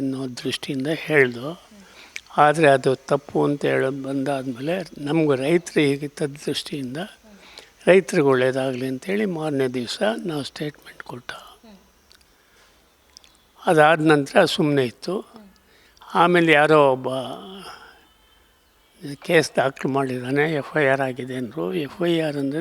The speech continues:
ನನಗೆ ಗೊತ್ತಿರಲಿಲ್ಲ. ಆಮೇಲೆ ಪೊಲೀಸ್ನವ್ರು ಬಂದಿದ್ರಂತೆ,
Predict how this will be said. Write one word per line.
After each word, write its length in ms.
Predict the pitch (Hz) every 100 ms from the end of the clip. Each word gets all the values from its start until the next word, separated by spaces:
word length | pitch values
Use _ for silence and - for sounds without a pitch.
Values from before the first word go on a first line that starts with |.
| 160
ನನಗೆ 200 | 139 135 127
ಗೊತ್ತಿರಲಿಲ್ಲ. 540 | - 165 139 131 127 143 214 190 _ _ _ _ _ _ _ - 180
ಆಮೇಲೆ 280 | 165 156 156 -
ಪೊಲೀಸ್ನವ್ರು 600 | 156 156 139 - 160 151 131
ಬಂದಿದ್ರಂತೆ, 720 | 135 143 135 - 123 -